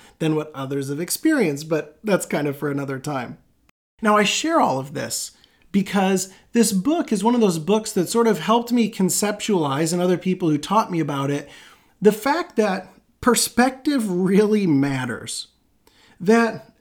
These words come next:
when you can only imagine something in two dimensions, it's hard to imagine what something could be from a different angle or from, uh, a three dimensions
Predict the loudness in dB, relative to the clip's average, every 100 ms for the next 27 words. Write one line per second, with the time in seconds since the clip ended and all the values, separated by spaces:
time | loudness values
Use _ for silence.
0 | _ -2 8 10 10 10 8 4 2 6
1 | 6 6 4 4 4 6 4 6 6 4
2 | 2 4 4 4 2 4 4 6 4 2
3 | 2 2 0 -2 -4 -2 0 0 2 4
4 | 4 2 2 0 -2 -2 0 0 2 0
5 | -2 0 2 2 2 0 2 2 0 0
6 | -4 0 4 4 2 2 0 0 -2 0
7 | 0 -2 -18 -8 -6 0 0 0 -2 2
8 | 6 6 6 6 6 2 2 2 2 -2